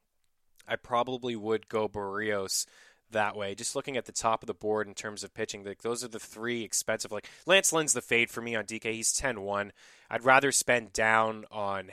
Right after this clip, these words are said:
Hamels or Clevinger. I'd rather go that way. I think you can roll out Clevinger in cash, to be honest.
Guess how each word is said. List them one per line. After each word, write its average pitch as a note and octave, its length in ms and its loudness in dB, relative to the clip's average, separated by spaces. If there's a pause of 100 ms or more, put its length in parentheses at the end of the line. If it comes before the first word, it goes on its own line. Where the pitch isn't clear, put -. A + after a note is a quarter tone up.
(120)
Hamels A2 600 -2
or G2 160 -8
Clevinger. A#2 720 -4 (260)
I'd G#2+ 100 -6
rather C#3 200 2
go A2+ 220 2
that G#2 280 2
way. G2 320 -2 (680)
I C3+ 80 0
think F3 140 -2
you E3+ 60 -6
can B2+ 120 -8
roll A2 220 2
out G2+ 100 0
Clevinger G#2 420 -4
in F#2 60 -10
cash, F#2+ 440 -4
to - 80 -14
be F#2+ 100 -10
honest. F#2+ 440 -8